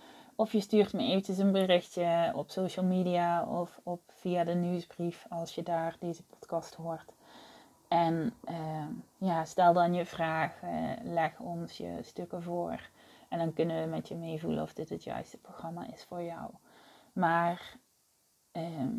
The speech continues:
kijkend naar hoe een groot onderdeel van mijn reis dit programma is, en als ik zie wat het vorig jaar voor deelnemers heeft gedaan,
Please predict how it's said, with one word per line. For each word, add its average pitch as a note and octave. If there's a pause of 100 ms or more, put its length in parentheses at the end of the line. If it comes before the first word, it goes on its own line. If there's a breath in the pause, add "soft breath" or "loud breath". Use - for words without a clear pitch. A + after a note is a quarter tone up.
(720)
kijkend G3
naar F3+
hoe F#3+
een G3
groot G3
onderdeel F3+
van F3
mijn E3+
reis E3
dit D3+
programma F#3
is, E3+
en F3+
als F3
ik E3+
zie F#3+
wat F3+
het -
vorig F3+
jaar E3+
voor E3+
deelnemers E3
heeft E3
gedaan, -